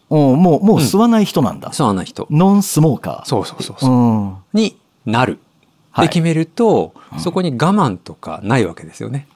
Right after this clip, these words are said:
Speaker 1: ですよね。
Speaker 2: うん。もう吸ってた自分はもう無理やりにでも一旦忘れて、
Speaker 1: うん。
Speaker 2: もう元々吸ってなかった人。
Speaker 1: はい。
Speaker 2: あ、考えもしないし、
Speaker 1: うん。
Speaker 2: やめようとかっていうそういう考えもそもそも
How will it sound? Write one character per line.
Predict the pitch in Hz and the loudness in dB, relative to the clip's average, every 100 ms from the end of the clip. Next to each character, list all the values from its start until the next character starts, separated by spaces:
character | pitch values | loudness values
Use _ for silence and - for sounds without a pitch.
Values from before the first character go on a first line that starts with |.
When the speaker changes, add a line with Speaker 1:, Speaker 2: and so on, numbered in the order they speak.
| _ _ _ _ 277 | _ _ _ _ -2
Speaker 1:
で | |
す | 240 - | -2 -2
よ | 78 | -2
ね。 | 110 | 0
Speaker 2:
う | 160 | 0
ん。 | |
も | 123 | 0
う | 110 | -4
吸 | 151 202 | -4 -4
っ | |
て | 185 233 | -2 -2
た | 214 | -2
自 | 123 117 | -2 -2
分 | 127 | -2
は | 123 | -2
も | 131 143 98 _ _ _ | -2 -2 -2 _ _ _
う | 139 | -2
無 | 156 | 2
理 | |
や | 190 | 2
り | 208 | 2
に | 190 | 0
で | 101 | -2
も | 85 | -8
一 | - - - | -12 -10 -4
旦 | 143 | -2
忘 | 87 90 - | -2 -6 -6
れ | 113 | -6
て、 | - 127 87 _ | -4 -6 -6 _
Speaker 1:
う | 135 | 0
ん。 | 127 123 104 | 2 2 2
Speaker 2:
も | 180 123 - | 0 -4 -6
う | |
元 | 160 147 143 | -8 -6 -2
々 | 185 190 | -2 -2
吸 | 180 170 | -4 -4
っ | |
て | - 170 | -4 -4
な | 170 | -2
か | 147 | -4
っ | - - | -6 -10
た | 80 | -12
人。 | - - 127 - _ _ - | -10 -6 -6 -6 _ _ -18
Speaker 1:
は | - 85 78 | -8 -6 -6
い。 | - - - - | -10 -16 -18 -8
Speaker 2:
あ、 | 120 | -6
考 | - 143 156 | -2 0 0
え | 131 | -2
も | 92 | -4
し | - 90 | -10 -8
な | 90 | -8
い | 85 | -8
し、 | 82 - 160 101 - 104 | -8 -4 -4 -4 -10 -10
Speaker 1:
う | |
ん。 | 95 | -4
Speaker 2:
や | 113 | -2
め | 123 | 0
よ | 131 165 | 2 2
う | 196 | 0
と | - | -4
か | - | -14
っ | |
て | - 87 | -12 -10
い | 90 | -8
う | |
そ | 87 151 | -4 -2
う | |
い | 147 | -2
う | |
考 | 143 151 | -2 -2
え | 131 | -4
も | 82 | -4
そ | - | -4
も | 143 | -4
そ | 139 | -4
も | 117 98 | -6 -8